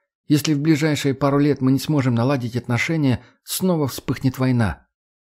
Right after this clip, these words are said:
«Понимаю. Голод — сильный аргумент».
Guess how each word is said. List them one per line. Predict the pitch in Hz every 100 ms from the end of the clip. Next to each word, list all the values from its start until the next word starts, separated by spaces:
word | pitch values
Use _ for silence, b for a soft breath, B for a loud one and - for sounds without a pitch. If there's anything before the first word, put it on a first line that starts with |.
| _
«Понимаю. | 110 107 104 85 67 - _ _ _ _ _ -
Голод — | 110 139 139 135
сильный | - 127 123
аргумент». | 123 110 101 76 58